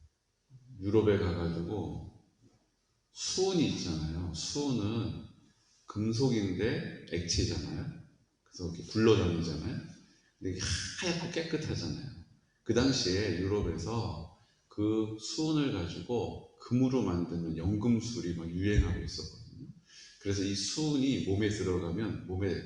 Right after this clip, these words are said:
이, 저 깨끗하게 굴러 들어가면서 더러운 게 다 이렇게 닦인다. 더러운 거가 다 이렇게 해결된다. 그래서 그 당시에 유럽에서 수은을 막 먹기도 하고 몸에 바르기도 하고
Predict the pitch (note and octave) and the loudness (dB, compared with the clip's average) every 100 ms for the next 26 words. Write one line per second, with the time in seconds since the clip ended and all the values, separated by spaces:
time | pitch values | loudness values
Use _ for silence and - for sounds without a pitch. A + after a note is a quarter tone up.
0 | - E2+ E2+ - - - - - - D#3 | -12 -16 -16 -18 -20 -16 -14 -8 -6 -2
1 | F#2 G2 G#2+ G#2 G2+ F2+ F#2 F2+ E2 D#2 | -2 -2 -2 0 2 2 0 0 -2 -6
2 | D#2 A2 A2 - - - _ E2+ G2+ G#2 | -8 -6 -6 -6 -10 -20 _ 2 6 6
3 | G2 - D2 - F2 E2+ G2 D#2 - - | 4 0 -4 -8 -10 -8 -6 -6 -6 -8
4 | - C#3+ A#2+ A#2 A#2+ A2+ - - _ _ | -4 -2 0 -2 -8 -10 -12 -18 _ _
5 | _ _ _ F#2 G2 G2 F#2 E2 D#2+ D#2+ | _ _ _ 2 4 4 2 -2 -2 -4
6 | F2 - - F2 D#2+ E2 - _ - - | -4 -4 -6 -8 -8 -10 -16 _ -4 0
7 | D3+ C3+ - E2 - - - D#2+ D#2+ A2+ | 2 2 0 -2 -6 -8 -10 -8 -4 -2
8 | G2+ - - _ _ - - G2+ A2+ G#2 | -2 -6 -12 _ _ -14 0 4 4 4
9 | F#2 F2+ D#2 D#2 F#2 G2 F2+ D#2+ D#2+ G2 | 2 2 2 0 0 0 0 0 -2 -4
10 | F2+ - - _ _ _ _ - - - | -4 -8 -12 _ _ _ _ -20 -12 -6
11 | D#3 D3 B2 G#2 E2 D#2 - - F2 F#2 | -2 0 0 0 -2 -4 -8 -8 -6 -4
12 | - F#2+ F2 E2 E2 - F2+ G2 F#2 F#2 | -2 -4 -2 -4 -4 -4 -2 0 0 -2
13 | F#2 F#2 - E2 D2+ - - | -4 -6 -10 -12 -14 -16 -20